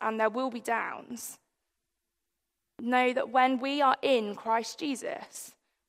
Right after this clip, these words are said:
we are fully covered by his sacrifice. When we hold our hope in him, he is walking through everything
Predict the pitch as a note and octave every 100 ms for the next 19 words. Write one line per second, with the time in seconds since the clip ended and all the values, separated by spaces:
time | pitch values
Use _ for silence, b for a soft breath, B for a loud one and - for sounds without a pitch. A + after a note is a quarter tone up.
0 | - A#3+ A3 - - C4 B3+ B3 - B3
1 | A3 - - - - G#3 G3+ A3 G#3+ -
2 | - - - - - - - - - _
3 | _ _ _ _ _ _ B3+ B3 B3 C#4+
4 | C#4+ - D4 C#4+ D4 D4 - A#3 A#3 -
5 | B3+ A#3+ - - A#3 A3+ G#3+ - - B3
6 | B3 _ _ _ _ _ _ - B3+ A#3+
7 | A3 A#3+ A#3+ G#3+ G3+ G3+ - G#3+ - B3+
8 | G#3+ - - - A3+